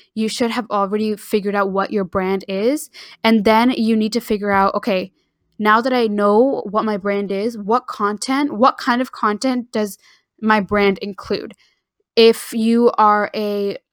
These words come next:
um, agency of some kind, Instagram might be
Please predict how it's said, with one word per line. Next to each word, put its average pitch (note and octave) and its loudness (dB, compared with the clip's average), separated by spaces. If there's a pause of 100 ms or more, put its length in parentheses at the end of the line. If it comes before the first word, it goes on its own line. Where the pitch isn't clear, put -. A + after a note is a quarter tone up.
(360)
um, F#3+ -2
agency A#3+ -2
of B3 -2
some B3+ -2
kind, C#4+ -2 (640)
Instagram A#3+ 2
might G3+ -2
be G#3 -4